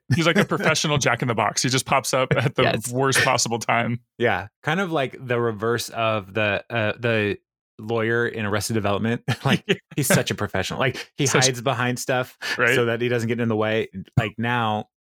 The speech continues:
Speaker 1: the Hauser, like, shows up at the wrong po-, worst possible time. Um, and so,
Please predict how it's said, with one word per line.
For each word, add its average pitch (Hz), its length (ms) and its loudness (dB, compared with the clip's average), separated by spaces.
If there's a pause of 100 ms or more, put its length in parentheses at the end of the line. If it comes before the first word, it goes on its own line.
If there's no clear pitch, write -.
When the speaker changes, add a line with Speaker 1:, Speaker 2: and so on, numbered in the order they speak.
Speaker 1:
the 117 160 2 (460)
Hauser, 117 440 0
like, 101 220 -4
shows 113 380 -2
up 101 220 -2 (100)
at 110 180 -2
the 104 120 0
wrong 87 240 0
po-, 101 140 -4 (160)
worst 127 220 0
possible - 280 -6
time. - 240 -2 (480)
Um, 98 540 -2
and 107 160 0
so, 101 440 -2